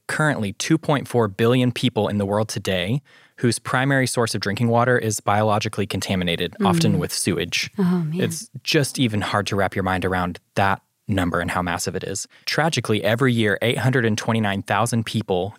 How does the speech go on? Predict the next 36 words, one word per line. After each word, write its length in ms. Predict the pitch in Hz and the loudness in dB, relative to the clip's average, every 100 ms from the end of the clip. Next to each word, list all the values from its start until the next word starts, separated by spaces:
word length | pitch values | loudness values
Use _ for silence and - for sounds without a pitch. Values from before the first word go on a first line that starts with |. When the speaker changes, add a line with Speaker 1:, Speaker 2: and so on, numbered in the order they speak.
| 104 | -2
Speaker 1:
die 520 | 113 110 90 90 123 | 0 2 0 -2 -4
from 260 | - - 208 | -4 0 4
Speaker 2:
Mm. 40 | |
Speaker 1:
preventable 800 | 180 147 117 131 127 98 92 104 - | 4 2 2 2 2 0 -2 -4 -4
water-related 680 | 104 107 110 107 95 98 95 | 0 2 2 0 -2 -2 -4
illnesses, 480 | 95 92 98 95 | -4 -4 -2 -2
and 180 | - 101 | -4 -6
thirty-five 560 | - 123 131 139 113 104 | 0 0 2 2 0 -2
percent 280 | 107 98 95 | -2 -2 0
of 60 | |
those 180 | 92 87 | 0 -2
deaths 240 | 90 85 | -4 -6
are 60 | - | -6
children. 500 | - - - 117 123 _ - 185 | -4 -6 -4 -4 -4 _ -6 0
Speaker 2:
Mm. 380 | 160 151 156 208 | 0 0 -6 -2
Speaker 1:
Then 240 | 135 147 | 0 4
there's 220 | 139 123 | 2 2
this 180 | 117 110 | 0 0
other 280 | 127 131 123 | 0 2 2
aspect 480 | 113 113 - 107 - | 2 0 -2 -2 -2
of 120 | 98 | -2
this 200 | 104 - - | -2 -4 0
unbelievable 680 | 127 127 120 113 101 95 95 | 2 2 2 2 0 -2 -2
time 360 | - 123 123 | -2 0 0
loss 440 | 95 82 98 - - _ _ _ 113 | -2 -4 -6 -6 -8 _ _ _ -2
that 240 | 110 113 | 0 2
women 240 | 123 139 | 4 4
and 100 | 123 | 2
children 400 | 110 123 117 101 | 2 2 2 0
spend 320 | 95 107 98 - | -2 -2 -2 -2
two 240 | - 143 | 2 2
hundred 380 | 139 135 113 98 | 2 0 0 2
million 480 | 101 110 131 131 127 | 2 4 4 2 0
hours 340 | 104 104 107 98 | 2 2 0 -2
a 40 | |
day, 460 | 95 104 90 104 | 0 0 0 -2